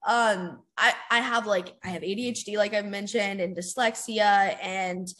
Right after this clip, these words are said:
uh, O C D. Like, I'm very quirky, I guess is the word. And for a long time, I didn't look at it as, like, a, a good thing. I was told, like, that's, like, a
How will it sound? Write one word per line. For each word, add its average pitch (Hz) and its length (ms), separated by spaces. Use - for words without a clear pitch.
uh, 151 440
O 285 120
C 277 200
D. 247 480
Like, 196 560
I'm 254 260
very 285 580
quirky, 208 720
I 220 140
guess 254 260
is 294 200
the 381 120
word. 262 380
And 226 400
for 330 100
a 349 60
long 311 280
time, 269 300
I 220 120
didn't 220 320
look 208 240
at 202 140
it 185 220
as, 190 280
like, 180 360
a, 180 340
a 196 80
good 220 260
thing. 180 320
I 202 100
was 196 180
told, 196 280
like, 190 200
that's, 170 180
like, 175 140
a 160 180